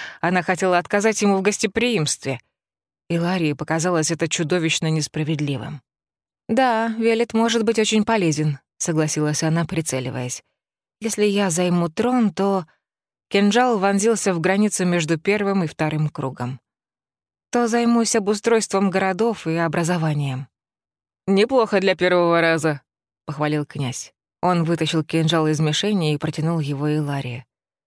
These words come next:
«Прежде нужно заключить со всеми мир». «Отец отвоюет новые земли, и будет мир». «Это начало долгой войны, которой ты должна будешь положить конец».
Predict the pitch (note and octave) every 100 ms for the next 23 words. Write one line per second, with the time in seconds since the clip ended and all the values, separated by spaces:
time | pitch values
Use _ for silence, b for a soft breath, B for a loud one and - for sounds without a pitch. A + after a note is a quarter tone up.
0 | _ - F3 F3 D3+ E3 E3+ E3+ E3 D#3+
1 | D#3+ D#3 F3+ E3+ C#3+ C#3 D#3 D3 D3+ C#3
2 | - _ _ _ _ _ _ _ _ _
3 | _ - G#3+ A#3+ A#3 A3+ G#3+ A3+ A#3+ A#3
4 | G#3 G#3 G3+ G3+ G#3 A#3+ C#4 G#3 D#3+ D#3
5 | D3+ C#3+ G#3+ G3+ E3 E3+ F3 _ _ _
6 | _ _ _ _ _ - E3 D#3 D3 -
7 | D#3+ D3+ C#3+ C#3+ E3+ C#3+ C3+ C3 C#3 C#3+
8 | D#3+ C3 - _ _ F3 E3 E3+ E3 D#3
9 | G#3+ G#3+ D#3 D#3 E3 F#3 D3+ D#3 C#3 -
10 | E3+ D#3 D3+ D#3 - D3+ D3+ B2+ - -